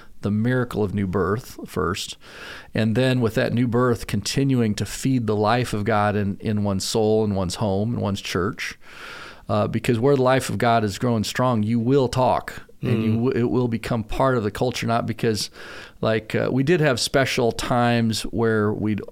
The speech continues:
Speaker 1: uh, have family devotions.
Speaker 2: Mm.
Speaker 1: So we did have structured times,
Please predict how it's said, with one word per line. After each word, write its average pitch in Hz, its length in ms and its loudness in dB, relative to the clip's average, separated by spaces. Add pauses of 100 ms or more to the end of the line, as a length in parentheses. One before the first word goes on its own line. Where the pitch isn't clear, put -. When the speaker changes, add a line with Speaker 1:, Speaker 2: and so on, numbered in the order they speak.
(180)
Speaker 1:
uh, 101 200 0
have 101 240 -2
family 120 440 2
devotions. 98 760 -2
Speaker 2:
Mm. 113 380 -2 (340)
Speaker 1:
So - 180 0
we 120 100 2
did 180 200 4
have 160 580 2
structured - 600 -2
times, 92 600 -2